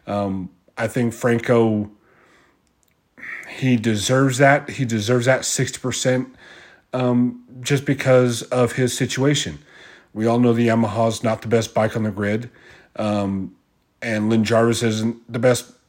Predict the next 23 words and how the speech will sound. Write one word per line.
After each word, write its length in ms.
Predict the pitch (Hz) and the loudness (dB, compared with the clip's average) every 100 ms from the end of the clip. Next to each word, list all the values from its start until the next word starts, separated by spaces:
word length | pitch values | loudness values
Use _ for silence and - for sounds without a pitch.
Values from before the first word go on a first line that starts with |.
| _ _ - - | _ _ -18 -4
team 200 | 135 120 | 0 4
boss 460 | 147 120 - - - | 6 4 0 -6 -6
on 100 | 110 | -4
the 80 | 101 | -4
grid. 320 | 95 78 - _ - - _ _ | -4 -6 -10 _ -20 -20 _ _
Uh, 380 | 92 92 90 90 | -10 -6 -4 -6
Rossi 720 | 90 92 104 104 - 113 107 | -8 -4 -2 -2 -2 0 0
knows 480 | 104 107 107 107 101 | 0 0 2 0 -2
those. 320 | 113 107 104 - _ _ _ | 0 0 -2 -8 _ _ _
Rossi 440 | 117 110 123 123 131 | -8 0 2 2 2
knows 200 | 123 113 | 2 0
the 60 | 110 | -2
team 400 | - 123 117 110 | 0 2 0 0
better 240 | 120 123 | 0 2
than 180 | 117 120 | 2 2
anybody. 440 | 127 104 87 85 - - - - _ | 2 0 -2 -6 -16 -20 -20 -20 _
Uh, 220 | 90 87 87 | -12 -10 -10
whether 260 | 95 95 | -8 -8
he 140 | - 110 | -6 -2
knows 260 | 104 98 | -2 -2
the 60 | 87 | -4
bike, 560 | 85 139 143 139 - _ _ _ _ _ _ _ _ _ _ _ _ _ _ - | 2 4 4 -2 -18 _ _ _ _ _ _ _ _ _ _ _ _ _ _ -16
that's, 420 | 113 110 104 - | -4 0 0 -4